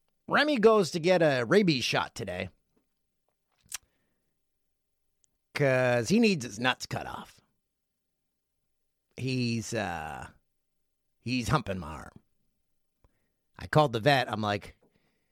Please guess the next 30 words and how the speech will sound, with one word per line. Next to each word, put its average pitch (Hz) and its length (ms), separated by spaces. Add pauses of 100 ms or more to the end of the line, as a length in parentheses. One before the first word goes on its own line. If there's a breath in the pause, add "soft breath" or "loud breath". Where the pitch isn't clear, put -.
(600)
"I 131 100
got 254 160
a - 60
cat 180 300
here, 120 360 (220)
and 135 100
he's 120 140
humping 143 300
my 98 180
arm." 95 240 (520)
They're 117 120
like, 113 160
"Has 113 200
he 113 80
had 110 120
his 90 140
rabies 123 300
shots?" 170 360
I'm 117 240
like, 90 200
"No." 113 440
They're 90 120
like, 101 160
"He's 92 140
gotta 120 200
have 127 180
those 127 200
first." 190 380
I'm 101 80
like, 104 300